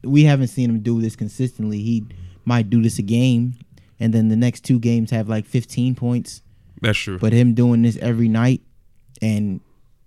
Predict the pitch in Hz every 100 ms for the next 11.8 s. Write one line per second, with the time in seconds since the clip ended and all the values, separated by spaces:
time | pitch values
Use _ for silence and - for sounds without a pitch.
0 | - 127 143 147 110 - 131 107 92 85
1 | - 95 92 90 90 - 101 98 104 110
2 | 101 104 123 120 110 131 120 - _ _
3 | - - - 120 117 117 110 113 110 107
4 | 101 107 104 - _ _ - 117 135 104
5 | - 160 113 - - - - 95 - _
6 | _ _ _ _ - 127 127 - _ 120
7 | 113 135 139 135 127 127 120 113 117 131
8 | 123 113 107 110 117 113 104 117 117 110
9 | 104 107 107 95 104 113 117 123 117 104
10 | 104 101 107 - 127 113 107 107 104 101
11 | - 104 101 98 98 101 - -